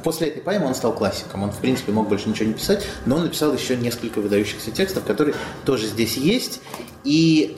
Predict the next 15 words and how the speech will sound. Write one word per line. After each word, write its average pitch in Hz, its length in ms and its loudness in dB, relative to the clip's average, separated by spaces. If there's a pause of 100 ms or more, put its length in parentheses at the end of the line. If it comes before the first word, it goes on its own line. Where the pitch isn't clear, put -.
нам 143 240 0
помогала 131 540 0
это 113 180 -2
делать 117 500 0
известная 113 600 0
израильская 107 800 0 (260)
филолог, 160 640 2 (280)
э, 113 200 0
Зоя 139 180 4
Капельман. 120 640 -2 (300)
Во-первых, 165 440 2
мы 139 120 -2
с - 100 -8
ней 143 160 0
исправили 127 560 0